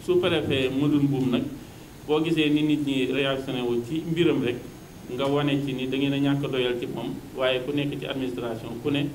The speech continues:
yokkute nga ñaan, te ci service nga nekk, jógal nga jóg rek ngay déglu, toogal nga toog,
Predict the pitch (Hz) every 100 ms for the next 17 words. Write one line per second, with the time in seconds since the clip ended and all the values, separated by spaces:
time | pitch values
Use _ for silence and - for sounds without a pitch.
0 | - - - 131 143 143 - 127 123 117
1 | 113 - - - - 156 - - - 160
2 | 160 147 139 139 127 120 120 - - -
3 | - - - 127 160 156 139 135 135 120
4 | 123 131 131 127 117 120 131 131 127 120
5 | 117 120 120